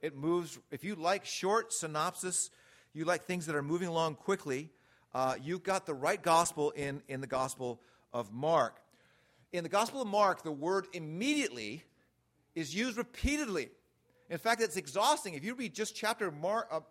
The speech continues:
chapter one in Mark, you're already tired by the end of it because he's moved so quickly. And the word immediately is happening repeatedly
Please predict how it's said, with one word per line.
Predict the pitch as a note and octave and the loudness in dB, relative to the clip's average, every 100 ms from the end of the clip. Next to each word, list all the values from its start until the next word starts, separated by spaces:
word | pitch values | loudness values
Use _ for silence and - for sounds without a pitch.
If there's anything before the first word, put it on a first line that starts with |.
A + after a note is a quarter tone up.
| D3 | -8
chapter | A3+ A3+ | -6 -4
one | E3+ C#3 A3 B3 | -6 0 2 2
in | F3 | -2
Mark, | C#3+ G3 E3 B2 - _ _ _ - | 2 4 4 0 -12 _ _ _ -10
you're | - | -2
already | G#3+ C4 C4 B3+ | 4 4 4 -2
tired | - - F#3+ C#4 D4+ D3+ - - - | -6 -8 -2 2 2 2 -2 -8 -2
by | |
the | F3 G3 | -2 0
end | A#3 | 0
of | B3 | 0
it | C3 - | 0 -8
because | D#3 - G#3 | -6 0 0
he's | G3+ G3+ | 0 -8
moved | E3+ F#3+ B3+ G#3 | -6 -6 -6 -8
so | - A#3 C4 | -8 -2 -4
quickly. | C4 - C#4+ - C3 G#2+ - _ _ _ _ _ _ | -4 -10 -8 -8 -8 -10 -16 _ _ _ _ _ _
And | F3+ F#3 | -4 -2
the | |
word | F#3 D#3+ A#3 A3+ F#3 | -2 0 -2 -2 -6
immediately | F#3 F3+ G#3+ D4+ C#4 G#3 A#2 C#3 | -8 -8 -2 0 0 -4 -6 -8
is | C#3 | -6
happening | - A3 A3 E3+ D#3+ - - | -2 -2 -2 -8 -8 -16 -14
repeatedly | D#3 D#3+ - - C#4+ D#4 F3 B2+ A#2 B2+ | -10 -10 -12 -6 -4 -4 -4 -6 -6 -8